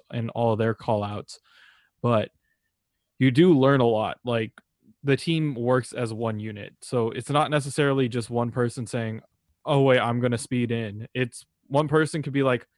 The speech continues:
"Oh, we got two picks. Could we get speed?" And then they're like, "Okay, speeding in, speeding in, going, going, going." And you just hear, like, they're, they get the pick, they get aggressive with the, with the speed in, and then they s-, they, like,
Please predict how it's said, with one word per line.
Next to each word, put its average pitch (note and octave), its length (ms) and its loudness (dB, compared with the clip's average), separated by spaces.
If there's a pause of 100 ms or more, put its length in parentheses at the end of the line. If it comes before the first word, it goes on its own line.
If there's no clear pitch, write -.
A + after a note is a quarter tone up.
(220)
"Oh, D3 80 2
we D3 80 4
got C3 120 4
two C3 120 -2
picks. A#2+ 300 -4
Could B2+ 100 -8
we A#2+ 60 -4
get A#2 180 -4
speed?" A2+ 400 -8 (120)
And A#2+ 180 -6
then A2+ 200 -6
they're A2 100 -6
like, A2+ 160 -4
"Okay, C3+ 220 0
speeding C3 300 -6
in, A#2 100 -8
speeding B2+ 260 -6
in, A#2+ 100 -4
going, A#2+ 320 -6
going, B2+ 200 -4
going." B2 240 -6 (580)
And B2 180 -4
you B2 100 0
just B2+ 180 -6
hear, E3 580 2 (720)
like, B2 320 -4 (460)
they're, C3 380 -2 (380)
they A#2+ 120 -8
get D#3 160 -2
the D#3 80 -2
pick, D3 420 -6 (120)
they C#3 80 0
get B2+ 160 0
aggressive A#2+ 580 -2
with A#2+ 140 -6
the, A#2+ 80 -12 (220)
with B2 140 -12
the A#2 60 -14
speed B2 340 -8
in, A#2 300 -4 (400)
and B2+ 120 -2
then B2 120 2
they A2+ 100 0
s-, - 240 -10 (300)
they, A#2 320 -4
like, G#2+ 240 -8